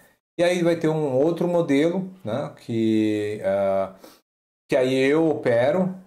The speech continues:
tá? E eventualmente um outro aluno vai estar ali com a gente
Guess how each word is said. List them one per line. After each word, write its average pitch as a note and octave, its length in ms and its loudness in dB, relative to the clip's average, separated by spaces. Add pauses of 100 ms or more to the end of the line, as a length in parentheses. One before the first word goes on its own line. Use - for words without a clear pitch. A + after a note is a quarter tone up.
(120)
tá? C3+ 340 -2
E C3+ 540 -4
eventualmente C3+ 800 -2
um C3+ 60 -4
outro C#3 300 0
aluno B2 300 -2
vai A#2+ 140 2
estar A#2+ 260 -2
ali A#2 180 0
com B2 120 -4
a B2+ 60 0
gente A2 360 -4